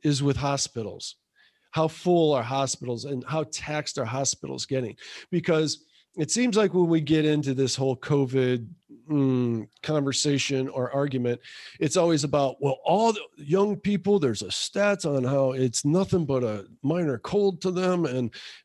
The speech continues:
a-, anybody, only the, these people are truly at risk, this very small percentage of old people, and they have,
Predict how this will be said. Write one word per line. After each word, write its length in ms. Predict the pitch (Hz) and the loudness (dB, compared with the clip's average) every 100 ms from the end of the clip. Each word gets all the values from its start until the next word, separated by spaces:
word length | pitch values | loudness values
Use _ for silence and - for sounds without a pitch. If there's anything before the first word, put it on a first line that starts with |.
| - | -4
a-, 140 | 185 - | -4 0
anybody, 640 | 196 214 165 185 185 175 | 2 4 4 4 4 2
only 380 | 160 208 202 170 | 2 4 4 2
the, 260 | 147 139 - _ | 2 0 -4 _
these 260 | 143 214 - | 0 2 0
people 520 | - 214 - 185 180 | 2 2 2 0 2
are 140 | 151 | 2
truly 480 | - - 208 196 196 | 0 -2 0 2 0
at 120 | 180 | 0
risk, 380 | 147 165 180 - | -2 0 0 -2
this 180 | 143 127 | -6 -6
very 260 | 175 185 185 | -2 -2 0
small 280 | - 170 160 | -2 -2 -2
percentage 600 | 156 - 180 180 175 147 | -4 -4 -2 0 -2 -4
of 120 | 135 | -4
old 220 | 175 175 | -2 -2
people, 380 | 180 175 170 170 | -4 -6 -4 -4
and 140 | 151 139 | -2 -2
they 140 | 131 | -2
have, 400 | 139 156 160 143 | -4 -2 -2 -4